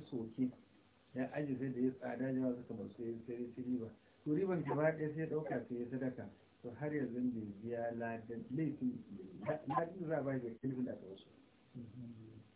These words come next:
Speaker 1: Sai zo misali buhu ashirin, sai ka zo ka soke, sai da jama'a suka masu, ka sami riba, rututu, to, kaddara riba sai ka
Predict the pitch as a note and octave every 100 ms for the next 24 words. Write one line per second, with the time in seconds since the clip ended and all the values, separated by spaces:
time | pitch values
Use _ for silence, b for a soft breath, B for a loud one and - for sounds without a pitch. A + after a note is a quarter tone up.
0 | - - - - F3 F3+ G3 F#3+ E3 E3+
1 | C#3+ C#3 D#3 - C3+ C3 C3 - - -
2 | C#3+ D3+ D3+ D3+ D#3+ D#3 B2+ - C3 A#2
3 | F3+ F#3 E3 E3 F3 D#3+ E3+ F3 F3 F3+
4 | - - - - - - - - - C#3+
5 | C#3+ C3 C3+ C#3 B2 C3 C3+ C3 - C#3
6 | - C3+ C3+ C3 D3 D#3+ D#3+ D#3+ C#3+ B2
7 | A2 A#2 -